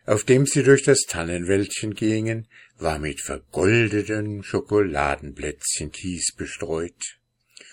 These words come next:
Das roch natürlich auch gut.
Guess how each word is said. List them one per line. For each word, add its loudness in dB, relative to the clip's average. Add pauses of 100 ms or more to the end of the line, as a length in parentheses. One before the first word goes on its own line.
(480)
Das -4 (160)
roch -4
natürlich 0
auch 2
gut. -10